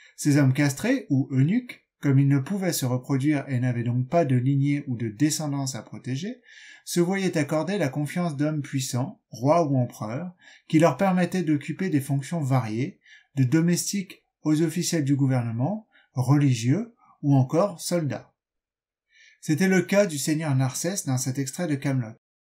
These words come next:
Un personnage qui a vraiment existé. D'origine arménienne, il a cherché à surmonter sa condition d'eunuque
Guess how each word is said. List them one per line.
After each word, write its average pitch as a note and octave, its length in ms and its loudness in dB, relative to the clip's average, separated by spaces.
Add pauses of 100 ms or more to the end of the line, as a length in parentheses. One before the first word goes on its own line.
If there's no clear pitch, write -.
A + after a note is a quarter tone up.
(500)
Un C#3+ 120 0
personnage E3 500 -2
qui C#3 100 -2
a C3 80 2
vraiment D3 380 -2
existé. C3 560 -8 (340)
D'origine D#3+ 520 4
arménienne, C#3 720 2
il C3 160 0
a B2 80 0
cherché D3+ 380 -4
à B2+ 100 0
surmonter D#3+ 480 -6
sa B2+ 160 -4
condition B2 500 -4
d'eunuque C#3 460 -2